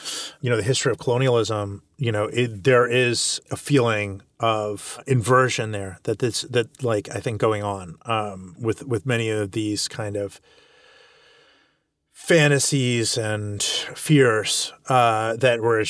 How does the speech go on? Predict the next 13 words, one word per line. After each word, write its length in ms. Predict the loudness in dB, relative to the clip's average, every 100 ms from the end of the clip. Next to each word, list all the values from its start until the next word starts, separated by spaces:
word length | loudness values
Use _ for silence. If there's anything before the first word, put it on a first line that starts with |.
| 0
were 180 | 0
just 220 | 0 0 2
sort 160 | 2
of, 80 | 2
like, 120 | -2
what 280 | 0 0 2
was 220 | 2 0
done 460 | 0 2 2 0 -4 -6
for 160 | -2
so 180 | 2 4
long, 500 | 4 4 2 -2 -6 -4
you 180 | 0 2
know, 340 | 4 4 0